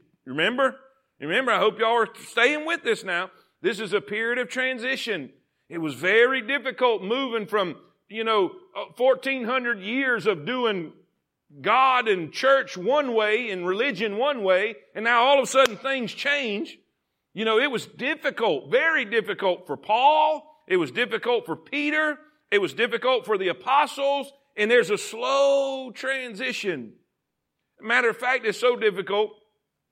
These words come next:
that God wrote a whole book, a whole book. It's the book of Hebrews. Do you know what?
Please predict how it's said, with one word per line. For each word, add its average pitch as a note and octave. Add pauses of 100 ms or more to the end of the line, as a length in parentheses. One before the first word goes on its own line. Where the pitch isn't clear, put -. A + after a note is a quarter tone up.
(120)
that F#3
God A3
wrote G#3
a F3+
whole A3+
book, B3 (600)
a G3
whole B3+
book. C4 (560)
It's F3+
the G3+
book B3
of A3+
Hebrews. G#3+ (800)
Do A3+
you A3+
know B3+
what? C#4